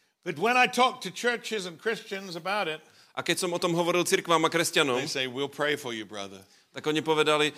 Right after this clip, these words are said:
Speaker 2: "My sa za teba budeme modliť, brat."
Speaker 1: And they give me an offering
Speaker 2: A dali mi zbierku,
Speaker 1: of good intentions.
Speaker 2: zbierku s takým dobrým zámerom.
Speaker 1: Oh, I wish I could help.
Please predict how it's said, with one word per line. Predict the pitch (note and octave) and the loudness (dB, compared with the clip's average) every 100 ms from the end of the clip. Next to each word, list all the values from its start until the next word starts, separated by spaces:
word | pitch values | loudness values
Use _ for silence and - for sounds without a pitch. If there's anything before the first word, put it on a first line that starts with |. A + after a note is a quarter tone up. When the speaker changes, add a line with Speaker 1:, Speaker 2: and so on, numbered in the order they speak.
| - | -8
Speaker 2:
"My | D3+ | -6
sa | D#3+ | -4
za | D#3 | -2
teba | D#3+ D#3+ | 2 2
budeme | D#3 E3 D#3+ | 2 2 4
modliť, | E3 C#3+ G#2 | 4 2 -2
brat." | A2 D3+ | 0 2
Speaker 1:
And | F3 | 4
they | F#3+ | 2
give | D3+ F3 D#3 | 4 4 4
me | F#3 F#3+ E3+ | 0 0 0
an | G3 | 0
offering | A#3 B3+ A3+ - C3+ G#2+ G#2 - - | 6 6 6 2 -2 -4 -10 -18 -6
Speaker 2:
A | B2+ | 2
dali | D3+ | 4
mi | D#3+ E3 | 4 2
zbierku, | C3+ D#3 D3+ E3+ G#3 - | 6 4 6 2 2 2
Speaker 1:
of | E3 E3+ B2+ | 2 2 -4
good | D#3 | -2
intentions. | E3+ F3 - G3+ F#3 - G2+ E2 - - - _ | -2 -4 -4 -6 -6 -12 -14 -18 -16 -16 -18 _
Speaker 2:
zbierku | A#2 A2+ C#3+ E3+ - F3 E3 - | -8 -2 0 0 2 -2 -2 -16
s | - - | -12 -6
takým | D3+ D#3 | -4 -2
dobrým | B2 F3+ F#3+ F#3 | 0 0 2 0
zámerom. | D#3+ E3 F#3 F3 B2 G2+ G2+ - _ _ - | 0 0 2 2 0 -2 -6 -14 _ _ 0
Speaker 1:
Oh, | F#3 | 4
I | F3 | 6
wish | F3 G3+ F3+ | 6 2 2
I | F3+ | -2
could | D#3+ D#3+ C#3 | -2 -2 2
help. | C3+ C3+ | 2 0